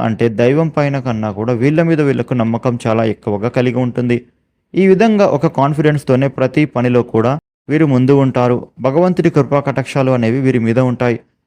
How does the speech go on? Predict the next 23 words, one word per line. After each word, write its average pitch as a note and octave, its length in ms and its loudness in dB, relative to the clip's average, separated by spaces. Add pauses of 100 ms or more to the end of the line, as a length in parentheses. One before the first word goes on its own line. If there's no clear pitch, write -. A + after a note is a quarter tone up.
(120)
కాబట్టి F3+ 340 2
ఎట్టి F3+ 200 2
పరిస్థితులలో F3 680 2
వృశ్చిక C3+ 340 -2
రాశి C#3 280 -2
వారు A#2+ 260 0
మీ C#3+ 160 -2
మీద D3+ 200 0
నమ్మకాన్ని C#3 560 -2
కోల్పోకుండా A#2+ 680 0 (100)
ఆ C3 160 0
దైవం D3+ 380 0
మీద D#3 220 0
భారం A#2+ 320 0
వేసి A2 300 -2 (140)
మీ E3 140 0
పనులను F#3+ 380 0
మీరు F3 200 0
చేసుకుంటూ C#3 480 -2
వెళ్ళండి. B2+ 380 -2 (100)
చక్కగా A#2+ 380 -4
సక్సెస్ B2 460 -6
సాధిస్తారు. A#2+ 560 -4